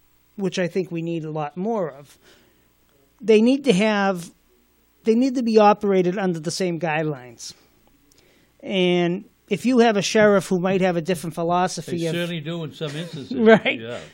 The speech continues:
Speaker 1: Then another sheriff, then you, you're comparing apples and oranges.
Speaker 2: Right.
Speaker 1: Um, so, it, you know, the, the criminal justice legislation that we put it, you know, we passed in the House and, and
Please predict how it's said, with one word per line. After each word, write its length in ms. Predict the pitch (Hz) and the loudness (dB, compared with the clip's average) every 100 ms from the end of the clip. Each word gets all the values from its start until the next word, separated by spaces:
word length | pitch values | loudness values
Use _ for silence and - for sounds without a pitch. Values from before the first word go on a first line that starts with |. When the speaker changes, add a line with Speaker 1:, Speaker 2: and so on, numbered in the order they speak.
| _ - 233 | _ -14 -2
Speaker 1:
Then 680 | 196 202 190 196 - - - _ | 2 2 2 -2 -8 -18 -20 _
another 460 | 214 208 208 269 247 | -6 -2 0 2 2
sheriff, 480 | - 180 156 160 - | 0 -2 -2 -6 -4
then 340 | 214 208 226 _ _ - | -2 -2 -4 _ _ -10
you, 300 | 226 220 254 | -6 -6 -8
you're 180 | 240 226 | -4 -4
comparing 480 | - 196 262 233 214 | -2 -4 -2 0 0
apples 320 | 202 180 170 | -2 -2 -2
and 100 | 175 | 0
oranges. 720 | 196 208 170 135 107 95 - _ _ _ _ | 0 0 -2 -8 -16 -16 -18 _ _ _ _
Speaker 2:
Right. 420 | 214 185 175 170 | -4 0 2 2
Speaker 1:
Um, 280 | 165 165 - _ _ _ _ _ - | 0 -2 -6 _ _ _ _ _ -14
so, 540 | - 240 226 214 220 277 | -2 2 4 4 0 -6
it, 240 | 240 226 _ _ _ - _ _ | -2 -2 _ _ _ -20 _ _
you 140 | 233 | 0
know, 160 | 226 202 | 2 2
the, 180 | 180 190 | 0 -2
the 180 | 180 202 | -2 0
criminal 340 | 269 269 214 | 2 4 4
justice 680 | 202 233 - 196 - - - | 4 2 2 -6 -8 -12 -8
legislation 840 | 214 190 165 - 185 170 - 165 | -6 -6 -6 -8 -6 -6 -8 -8
that 220 | 165 160 - 196 - 185 | -8 -8 -12 -20 -20 -14
we 200 | 196 156 | -12 -10
put 240 | - 170 | -6 -4
it, 180 | 165 - | -6 -10
you 160 | 214 196 | -12 -10
know, 120 | 151 | -8
we 160 | 147 160 | -6 -8
passed 460 | - 175 156 - | -4 -2 -2 -4
in 80 | 160 | -12
the 80 | 143 | -10
House 360 | 151 156 151 156 | -8 -8 -8 -14
and, 240 | 147 175 | -18 -14
and 280 | 180 160 - | -10 -10 -10